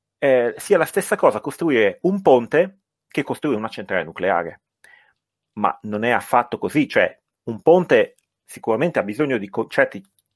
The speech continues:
certi livelli di controllo, e gli enti preposti ai controlli sono alcuni che sono prevalentemente, eh, locali o quanto, o al più nazionali. Voglio dire, se in, l'Italia decide di, decide di costruire un ponte da qualche parte, non è che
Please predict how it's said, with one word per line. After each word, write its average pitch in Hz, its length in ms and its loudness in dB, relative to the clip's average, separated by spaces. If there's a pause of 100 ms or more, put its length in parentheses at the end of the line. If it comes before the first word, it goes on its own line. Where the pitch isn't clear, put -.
(120)
certi - 320 0
livelli 120 380 4
di 120 80 -4
controllo, 139 580 4
e 110 380 2
gli 120 240 -2
enti 135 360 -2
preposti 107 520 -4
ai 107 80 -6
controlli 117 500 2
sono 101 360 -8 (100)
alcuni 113 680 -2
che - 120 -14
sono 101 340 -10
prevalentemente, 98 1040 -2 (720)
eh, 104 220 2
locali 131 500 4
o 110 60 2
quanto, 117 320 -2
o 131 160 2
al 139 120 2
più 175 160 -4
nazionali. 107 840 -2 (160)
Voglio 101 180 -12
dire, 101 100 -8
se - 380 -2
in, 117 220 -8
l'Italia 156 440 2
decide 117 420 -4
di, 123 200 -12
decide 101 320 -6
di 151 60 0
costruire 113 420 -2
un 104 160 -2
ponte 131 320 4
da 92 140 0
qualche 110 340 0
parte, 98 420 2
non 92 180 -2
è 107 100 2
che 104 280 2